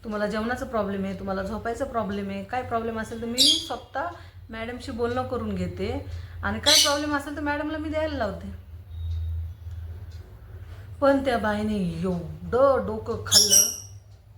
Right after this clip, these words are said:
"नाही, मला आत्ताच्या आत्ताच काम सोडायचं, आत्ताच्या आत्ताच काम सोडायचं. मॅडम बिडम सगळे चांगले आहेत, पण मला नाही काम करत, मला करमत नाही इथं, माझी झोप होत नाही." आता आपण सिटीमध्ये राहतो, सिटीमध्ये आपण किती वाजता झोपतो?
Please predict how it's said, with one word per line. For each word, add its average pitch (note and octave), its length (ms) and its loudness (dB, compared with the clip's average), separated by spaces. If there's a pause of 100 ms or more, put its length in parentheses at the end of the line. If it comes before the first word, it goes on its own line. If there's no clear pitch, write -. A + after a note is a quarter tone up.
(760)
"नाही, A#3+ 180 0
मला A#3 160 2
आत्ताच्या A#3 460 0
आत्ताच C#4 320 -4
काम F#3 200 0
सोडायचं, D#3 320 -8
आत्ताच्या - 400 2
आत्ताच - 320 -6
काम G3+ 220 -6
सोडायचं. F3+ 340 -8
मॅडम G#3+ 380 -4
बिडम A3 220 -6
सगळे A#3+ 340 -6
चांगले G3+ 280 -2
आहेत, B3 160 -8 (480)
पण C4+ 80 -4
मला B3 240 2
नाही A3+ 180 0
काम F3+ 220 0
करत, E3+ 200 -8
मला G#3 200 -2
करमत G#3 460 -4
नाही E3 140 -6
इथं, D#3 200 -12 (540)
माझी A3 260 -2
झोप A3 240 -4
होत F#3+ 200 -2
नाही." E3 160 -10 (800)
आता A3+ 200 2
आपण A#3 180 2
सिटीमध्ये A#3+ 500 -6
राहतो, F#3+ 320 -6
सिटीमध्ये A3 520 -6
आपण G#3+ 300 -6
किती A#3+ 200 -10
वाजता G3 220 -8
झोपतो? - 320 -4